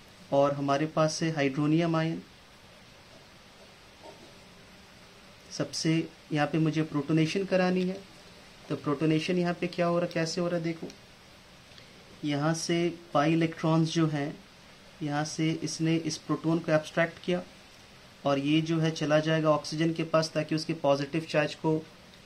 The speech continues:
neutralize किया जा सके। इस तरीके से ये क्या बन जाएगा student, it will form, carbon है, इसके साथ यहाँ पे क्या चला आएगा देखो,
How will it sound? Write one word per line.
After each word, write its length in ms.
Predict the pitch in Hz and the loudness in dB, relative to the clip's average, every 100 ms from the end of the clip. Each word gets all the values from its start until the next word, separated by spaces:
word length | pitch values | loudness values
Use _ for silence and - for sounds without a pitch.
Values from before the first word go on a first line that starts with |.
| - | -4
neutralize 480 | 143 135 147 156 160 | -2 0 0 0 0
किया 160 | - 160 | 0 0
जा 140 | 160 | 0
सके। 300 | 160 165 170 180 - - - - - - - - - | 0 -4 -6 -10 -14 -20 -20 -20 -18 -16 -14 -14 -10
इस 140 | 160 - | -8 -2
तरीके 360 | 165 160 160 165 | 0 0 0 -2
से 180 | - | 0
ये 100 | 165 160 | 0 0
क्या 180 | 165 160 | 0 0
बन 200 | 165 160 | 2 0
जाएगा 260 | 165 165 | 0 -2
student, 440 | 160 - 165 180 180 - - | -4 -4 -2 -2 -6 -12 -10
it 160 | 160 - | -8 -4
will 180 | 165 160 | -2 -2
form, 260 | 160 151 156 - - - - - - - - - | -2 -2 -4 -8 -20 -20 -20 -20 -20 -20 -8 0
carbon 420 | 143 139 160 165 | 2 2 2 0
है, 200 | 165 185 - - - - - - - | 0 -4 -14 -20 -20 -20 -20 -20 -16
इसके 280 | - - 156 | -14 -6 -4
साथ 680 | - 151 147 - - - - | 0 2 2 0 -16 -16 -8
यहाँ 160 | 151 143 | -6 -4
पे 80 | 151 | -6
क्या 200 | 156 151 | -2 -2
चला 260 | 151 156 151 | -2 0 0
आएगा 200 | 147 143 | -2 -2
देखो, 340 | 147 139 170 | -4 -4 -6